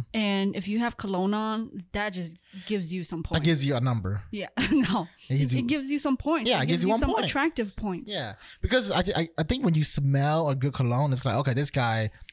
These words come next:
Speaker 2: knows how to take care of
Speaker 1: Right.
Speaker 2: himself,"
Speaker 1: Mm-hmm.
Speaker 2: and it makes you smell clean.
Speaker 1: Yeah.
Speaker 2: And that's, like, attractive,
Speaker 1: Mm-hmm.
Speaker 2: being clean. Trust
Speaker 1: Yep.
Speaker 2: me. So shower,
Speaker 1: <laughs>
Speaker 2: use a good cologne.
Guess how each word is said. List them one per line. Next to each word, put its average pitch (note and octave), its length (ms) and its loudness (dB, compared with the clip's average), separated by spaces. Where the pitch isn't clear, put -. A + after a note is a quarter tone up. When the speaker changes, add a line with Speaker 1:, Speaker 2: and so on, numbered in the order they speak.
Speaker 2:
knows D3 240 2
how D3 60 2
to C3 60 0
take C3+ 180 -2
care C#3 160 2
of D3+ 60 2
Speaker 1:
Right. E3 40 2
Speaker 2:
himself," E3+ 560 0
Speaker 1:
Mm-hmm. G#3+ 320 -2
Speaker 2:
and A#2+ 720 0
it D#3 100 2
makes F3+ 200 2
you F#3 40 2
smell E3 300 2
clean. B2 640 -2
Speaker 1:
Yeah. F3+ 340 -4
Speaker 2:
And C#3+ 180 -2
that's, D3 500 -2
like, A2+ 260 -2
attractive, B2 520 -2
Speaker 1:
Mm-hmm. E3+ 180 2
Speaker 2:
being A#2 180 -2
clean. G#2+ 580 0
Trust C#3 240 0
Speaker 1:
Yep. G#3 160 -4
Speaker 2:
me. F2 60 -10
So D3 120 -2
shower, A3+ 680 4
Speaker 1:
<laughs> D4+ 500 -6
Speaker 2:
use G3+ 220 2
a G3 40 2
good E3+ 240 0
cologne. G3+ 640 2